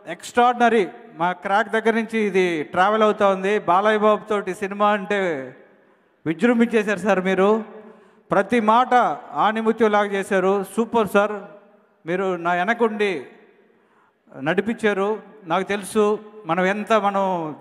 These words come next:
దీని మీద ఎంత ఇ-, ది-, డిస్కస్ చేసాము, ఎంత ఇ-, ఇది చేసామో మీకు తెలుసు. అలానే కెమెరామెన్ రిషి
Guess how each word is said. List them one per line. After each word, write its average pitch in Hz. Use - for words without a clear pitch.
దీని 190
మీద 196
ఎంత 196
ఇ-, 202
ది-, 175
డిస్కస్ 190
చేసాము, 202
ఎంత 190
ఇ-, 175
ఇది 165
చేసామో 190
మీకు 175
తెలుసు. 175
అలానే 196
కెమెరామెన్ 202
రిషి 185